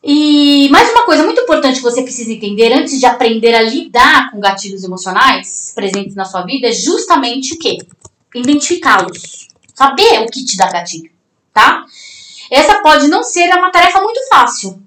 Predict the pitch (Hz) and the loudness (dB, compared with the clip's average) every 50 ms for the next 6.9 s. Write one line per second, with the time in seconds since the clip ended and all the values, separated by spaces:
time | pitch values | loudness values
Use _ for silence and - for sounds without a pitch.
0 | _ _ - 214 214 - 269 254 254 285 302 285 269 254 269 277 269 285 285 285 | _ _ -10 -10 -6 -4 -2 2 4 4 4 4 2 2 0 0 0 0 -2 -2
1 | 269 294 285 285 339 370 349 370 349 349 320 311 302 294 320 320 - 349 330 - | -2 -4 -4 -4 -4 -4 -2 -2 -2 -2 -2 -4 -4 -6 -8 -12 -14 -14 -12 -10
2 | 370 277 240 - 247 233 233 240 - 311 294 269 269 269 247 220 208 196 185 175 | -10 -10 -8 -6 -4 -4 -4 -4 -4 -4 -4 -4 -4 -6 -6 -6 -8 -12 -12 -12
3 | 175 175 175 175 - 180 175 170 170 - - - - - - 311 381 480 466 466 | -12 -12 -12 -14 -16 -16 -16 -16 -16 -16 -18 -20 -20 -14 -6 -2 0 2 2 2
4 | - - - 233 - - 226 233 233 240 254 269 294 294 240 208 - 196 180 180 | 2 0 0 0 -4 -4 -6 -6 -6 -4 -2 -2 0 2 0 0 2 0 -2 -2
5 | 175 185 180 - 190 175 - 156 175 185 220 254 269 277 269 269 233 233 254 247 | -4 -8 -10 -12 -12 -12 -12 -10 -6 -4 -2 0 2 0 0 0 0 -4 -4 -6
6 | 233 330 349 240 240 240 - - - 247 185 180 - - - - - | -6 -2 2 2 2 2 2 -2 -8 -14 -14 -14 -14 -16 -18 -20 -20